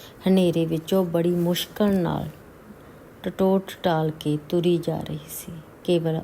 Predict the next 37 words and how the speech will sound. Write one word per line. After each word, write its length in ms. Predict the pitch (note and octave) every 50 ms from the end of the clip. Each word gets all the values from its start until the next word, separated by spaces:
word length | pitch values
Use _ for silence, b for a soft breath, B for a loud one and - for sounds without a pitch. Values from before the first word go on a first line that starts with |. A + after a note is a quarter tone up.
| - -
ਆਵਾਜ਼ 360 | F3+ E3+ E3 D#3+ D#3 D#3 D3+
ਦੀ 160 | D3 - E3
ਸੇਧ 400 | D#3+ - - - D#3 D3+ D3+ E3
ਵੱਲ। 200 | D#3+ D#3+ - - E3 - - - - B B B B B B B B B B B B B - F#3+
ਹੁਣ 240 | F#3 F3 F3 F#3 G3 - - - - - - - - - - - - - -
ਉਸ 180 | G#3+ G#3+ G#3 G#3+
ਨੂੰ 180 | G3+ F#3 F3
ਜਨਾਨੀਆਂ 600 | E3 E3+ F3 F3 E3+ E3+ F3+ F#3+ G#3+ A3+ A#3+ A#3
ਤੇ 160 | A3 - F#3 E3+
ਬੱਚਿਆਂ 460 | D#3+ D#3+ D#3 D#3+ - - - F3+ F3
ਦਾ 160 | E3 D#3 D#3
ਚੀਂ 340 | D3+ D3+ - F3+ F3 E3+ D#3
ਚਿਹਾੜਾ 580 | - - E3+ E3 E3+ E3+ E3 D#3+ C#3 C#3+ D3+ E3 - - -
ਸਾਫ਼ 380 | - - - F#3+ F3 E3+ E3 -
ਸੁਣਾਈ 340 | - - E3 D#3+ D3+ -
ਦੇ 240 | C#3+ D3 - D3 C#3
ਰਿਹਾ 220 | C3+ C3+ C3+ - D#3+
ਸੀ 180 | - - - - - -
ਤੇ 80 | - D3+
ਲੁਟੇਰਿਆਂ 520 | D3+ D3+ D3 D3+ D#3 D#3 D#3+ D#3+ D#3+ D#3
ਦੀਆਂ 320 | D3+ D#3 D3+ D#3 D3+ D#3+ F#3 B B B B B B B B
ਕੜਕਦੀਆਂ 580 | - G3 F#3 F#3 F#3 - - A3 G#3+ A3+ A3+ G#3+
ਹੋਈਆਂ 340 | F#3 E3+ D3 C#3+ D3 D3 D#3
ਗਾਲਾਂ 400 | D#3 D#3+ D#3 D3 D3 C#3+ C#3 C3+
ਵੀ। 160 | - - - - - - - - - B B B B B B B B B -
ਉਸ 180 | G#3 G3+ - A#3
ਦੇ 180 | G#3 A#3 A#3 A3 -
ਕਦਮ 320 | G#3 F3+ D#3+ D#3+ D#3+ D#3+
ਰੁਕ 280 | D#3 D3+ D3 D3 - C#3
ਗਏ। 200 | D3 D3 - D3+ D3+ - - - - - -
ਖਤਰੇ 420 | - - E3 D#3+ - F3 F3 F3
ਦੀ 120 | E3+ E3 D#3+
ਸੰਭਾਵਨਾ 540 | D#3+ - - F3 E3+ E3 D#3 D#3 D#3 D#3
ਨੇ 180 | D#3+ D#3 D#3+ -
ਉਸ 220 | - - - -
ਦਾ 160 | E3 E3 D#3+ D3+
ਦਿਲ 300 | D3 D3 D#3 D#3 D#3+